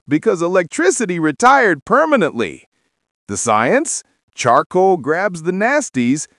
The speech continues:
sand catches the dirt, and gravel filters out the chunky regrets. It won't fix radiation,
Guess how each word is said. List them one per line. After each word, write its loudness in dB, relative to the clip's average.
sand -4
catches -2
the -6
dirt, 2
and -4
gravel 4
filters 2
out 2
the -8
chunky -2
regrets. 2
It -4
won't 0
fix -6
radiation, 2